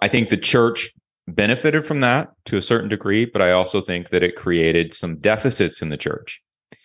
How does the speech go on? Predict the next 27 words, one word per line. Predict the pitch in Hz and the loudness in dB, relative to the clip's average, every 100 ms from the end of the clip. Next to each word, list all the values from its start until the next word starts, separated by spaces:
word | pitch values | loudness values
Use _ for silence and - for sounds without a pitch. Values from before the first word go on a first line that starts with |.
| - _ _ | -20 _ _
because | 92 104 85 | -2 0 0
the | 92 | -2
Judeo-Christian | 92 92 120 139 - 123 - 113 | 0 2 4 2 0 -2 -2 -2
ethic, | 110 113 80 87 - | -2 0 -2 -4 -6
while, | 90 92 90 85 85 - _ - | -2 2 4 2 -2 -10 _ -8
you | 92 | -4
know, | 82 80 80 _ 113 | 0 0 -4 _ -20
sort | - 107 | 0 0
of | 78 | 2
biblically | 101 98 110 104 90 | 0 2 2 4 2
adjacent, | 78 98 95 87 73 92 - _ _ _ _ _ - | 2 2 0 0 -4 -8 -10 _ _ _ _ _ -2
right? | 85 76 90 - _ _ - | 2 2 0 -4 _ _ -4
In | |
other | 92 90 | 0 2
words, | 85 80 - | 0 -2 -2
maybe | 92 82 | 0 0
rooted | 78 85 92 87 | 0 2 2 0
in | 87 | -4
the | 87 | -8
Ten | - 90 | -10 -12
Commandments, | 82 82 82 85 82 - | -6 -2 0 0 -2 -4
pulled | - - 90 87 | -8 0 2 4
out | 87 85 87 | 4 2 0
and | |
abstracted | 85 80 87 82 80 82 | -2 0 0 0 0 -2
a | 78 | -2
bit. | 80 80 | -2 -4